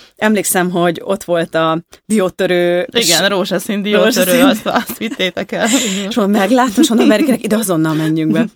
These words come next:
Speaker 1: És akkor megismertünk téged, és hát annyira imádtam, és, ö, velem mindig az volt, vagy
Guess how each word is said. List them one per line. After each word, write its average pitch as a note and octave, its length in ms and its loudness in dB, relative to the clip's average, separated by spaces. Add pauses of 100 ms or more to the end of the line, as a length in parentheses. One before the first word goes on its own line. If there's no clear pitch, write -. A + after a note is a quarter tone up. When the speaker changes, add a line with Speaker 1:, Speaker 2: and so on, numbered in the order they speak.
(380)
Speaker 1:
És - 120 -6
akkor A#3 160 0
megismertünk F#3+ 640 -2
téged, B3 460 0 (600)
és F#3+ 120 -4
hát A#3 120 0
annyira B3+ 200 2
imádtam, G3 440 0
és, G#3 180 0
ö, G#3+ 180 2 (140)
velem A#3+ 320 2
mindig C4 320 2
az E3 200 0
volt, D3+ 320 -2
vagy F3+ 240 -4